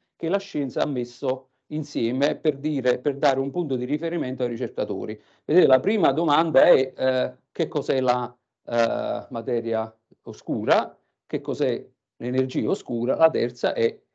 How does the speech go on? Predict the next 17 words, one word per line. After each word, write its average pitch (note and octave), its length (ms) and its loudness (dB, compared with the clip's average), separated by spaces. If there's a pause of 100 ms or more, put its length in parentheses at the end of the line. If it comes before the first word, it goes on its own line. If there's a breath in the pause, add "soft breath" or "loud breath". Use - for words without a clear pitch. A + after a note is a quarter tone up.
(640)
dove E3 500 2
sono C#3+ 280 -4
stati C3 380 -2
prodotti B2 440 -6
gli A2 120 -4
elementi A#2 640 -6
dall'uranio B2 720 -2
o B2+ 200 -4
come B2 340 4
possono A#2+ 360 -6
essere C#3+ 220 -4
prodotti B2+ 280 -6
gli C#3 80 -2
elementi C#3 500 -4
dall'uranio A2 680 -4
in G2 160 -12
poi, F2+ 280 -10